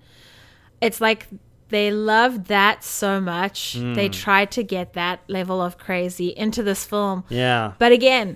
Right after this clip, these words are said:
Speaker 1: they wrote their rules, and
Speaker 2: Yeah.
Speaker 1: they stuck to their rules.
Speaker 2: Yes, yes. But excellent performances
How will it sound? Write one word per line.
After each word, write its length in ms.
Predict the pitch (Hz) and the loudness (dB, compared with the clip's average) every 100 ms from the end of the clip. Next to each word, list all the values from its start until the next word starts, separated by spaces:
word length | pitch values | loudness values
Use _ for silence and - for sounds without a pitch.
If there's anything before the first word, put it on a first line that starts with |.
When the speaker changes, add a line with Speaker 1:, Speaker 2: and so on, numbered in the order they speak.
| _ | _
Speaker 1:
they 160 | 214 214 | 0 0
wrote 320 | 185 214 233 | 2 0 0
their 220 | 226 226 208 | 0 0 2
rules, 680 | 240 254 202 170 175 - - | 4 4 4 2 -2 -6 -4
and 80 | 123 | 2
Speaker 2:
Yeah. 180 | 123 113 | 4 4
Speaker 1:
they 60 | |
stuck 260 | - 214 202 | 2 -2 -2
to 100 | - | -4
their 160 | 185 180 | -2 -2
rules. 540 | 185 165 - - - - | -2 -4 -6 -12 -18 -18
Speaker 2:
Yes, 1400 | - 123 120 123 123 135 139 139 95 - - - - - - | -10 -10 -8 -8 -4 2 6 6 4 -6 -12 -12 -12 -16 -10
yes. 320 | 123 131 - - - - | -2 -2 -2 -10 -20 -2
But 360 | 214 180 - - _ _ | 2 4 2 -8 _ _
excellent 460 | 156 175 202 220 202 | -6 -6 -2 -4 -2
performances 1000 | 175 - 139 131 123 120 - 113 107 110 | -6 -2 2 2 2 -2 -2 -2 -2 -4